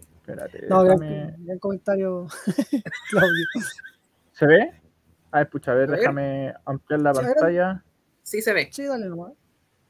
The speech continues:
Speaker 1: A ver, déjame ampliar la pantalla, espérate, es que tengo una pantalla dos. Ahora.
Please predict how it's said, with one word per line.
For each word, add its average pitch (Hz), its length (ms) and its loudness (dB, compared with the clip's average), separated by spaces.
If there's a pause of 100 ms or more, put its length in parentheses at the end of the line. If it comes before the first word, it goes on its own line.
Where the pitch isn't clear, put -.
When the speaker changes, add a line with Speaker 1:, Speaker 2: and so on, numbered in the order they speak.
(180)
Speaker 1:
A 104 120 0
ver, 127 100 4
déjame 143 340 2
ampliar 147 300 0
la 147 80 4
pantalla, 160 440 0
espérate, - 360 -6
es 143 80 -10
que 120 220 -2
tengo 131 240 -6
una 123 180 -2
pantalla 131 460 0
dos. 156 220 0 (1160)
Ahora. 170 380 4